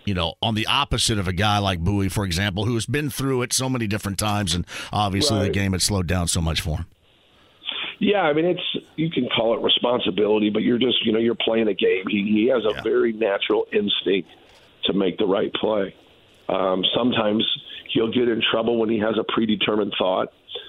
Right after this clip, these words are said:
Speaker 2: um, but when he just takes how they, <clears throat> how they handle him and just take what they give him, um, you know, there's nobody better in the country at that. Like, he, he's got just a great feel for passing the basketball, whether he's gonna,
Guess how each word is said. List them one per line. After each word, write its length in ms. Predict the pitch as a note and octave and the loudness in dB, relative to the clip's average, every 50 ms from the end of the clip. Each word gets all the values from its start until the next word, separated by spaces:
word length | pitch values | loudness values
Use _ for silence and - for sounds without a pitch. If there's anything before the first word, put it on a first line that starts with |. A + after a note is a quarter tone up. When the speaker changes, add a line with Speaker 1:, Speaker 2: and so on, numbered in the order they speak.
| - - - - - | -20 -20 -20 -8 -4
Speaker 2:
um, 380 | - F#2+ G2 F#2+ F#2 F2+ F2+ F#2+ | -2 0 0 2 2 2 2 0
but 120 | G#2+ G2+ | 0 0
when 140 | - A2+ A2 | 0 0 0
he 160 | F#2+ B2 C#3 | 2 0 0
just 340 | C3 A#2+ C3 A#2+ - - - | 2 2 0 0 0 -4 -4
takes 240 | - G#2+ G2+ G2+ - - | -2 -2 -2 -2 -4 -2
how 180 | A2 A2 A#2+ B2 | -2 0 0 0
they, 420 | B2+ B2 G2+ G#2 G2 F#2 F#2+ - - - _ | 2 2 2 4 2 2 0 -2 -6 -18 _
<clears throat> 140 | _ - | _ -2
how 540 | - D#3 D3 C3+ B2+ A2+ F#2 F2 - A2 A2 G#2+ | 0 0 2 2 2 0 0 0 -2 0 2 2
they 140 | G#2+ G2 F2 | 2 2 2
handle 360 | G2+ G#2 G#2+ A2 A2 A#2 B2 | 4 2 2 2 2 0 0
him 140 | B2 B2 G#2 | 0 2 2
and 80 | F#2+ F#2 | 2 2
just 180 | A2 G#2+ - | 0 0 0
take 180 | - F#2+ F#2+ - | 0 0 0 0
what 100 | - G2 | 0 0
they 140 | - G2 F2 | 2 0 0
give 260 | E2+ F#2 G#2 G2 F2+ | 2 2 2 2 2
him, 220 | F#2 F2 D#2+ E2 E2+ - - - - - - - - - - - | 0 -4 -4 -6 -12 -18 -18 -18 -16 -18 -20 -20 -20 -20 -10 -6
um, 640 | - F#2 F2 F2 F2 E2 D#2+ D#2 - G1+ G#1 - - - | -4 -2 0 0 0 0 0 0 0 -2 -4 -6 -6 -2
you 80 | G#2+ | 0
know, 60 | G#2 | 0
there's 180 | G#2 A2 A#2 G#2 | 2 2 2 2
nobody 360 | G#2+ A2 G2 E2+ A2 F2+ E2+ | 2 2 2 2 0 0 0
better 260 | E2 G#2 E2+ F2 - | 0 0 0 0 0
in 60 | E2 B1 | -2 -2
the 80 | - | -2
country 400 | - - F#2 F#2 - - - - | -2 -2 -2 0 0 0 0 -2
at 80 | - - | -2 0
that. 260 | G2 D#2+ - - - | -2 -2 -2 -2 -4
Like, 100 | E2+ E2 | -4 -2
he, 260 | G#2+ G#2 F#2+ F#2 G2+ G#2 | 0 2 2 4 2 2
he's 80 | G#2 | 0
got 220 | - - E2+ - - - - - - - - - - - | 0 0 0 -2 -4 -6 -18 -20 -18 -16 -14 -14 -6 -2
just 180 | G#2+ A2 G#2 - | -2 -2 0 -2
a 60 | - | -4
great 360 | - - - A2 A2 G#2+ F#2+ - - - | -4 -2 -2 0 0 0 -2 -2 -2 0
feel 280 | G#2+ G2+ G2 G2+ F#2 F2+ - - | 2 2 2 2 2 0 0 0
for 140 | G2 E2+ | -2 -2
passing 380 | D#2+ - - G#2+ G#2 G2+ - - E2+ | 0 -2 -2 -2 -2 -2 -4 -2 -4
the 60 | F2+ | -2
basketball, 480 | F2+ G2 G2 G2 F#2 - - F#2 F2+ F#2 | 0 0 0 0 -2 -2 -2 0 0 2
whether 260 | G2 F2+ F2+ F2+ F#2+ | 2 2 2 2 2
he's 220 | F#2 G2 F#2 - - | 2 0 0 0 0
gonna, 320 | G2+ G2+ G2+ F2+ F2 D#2 | 0 0 2 2 0 0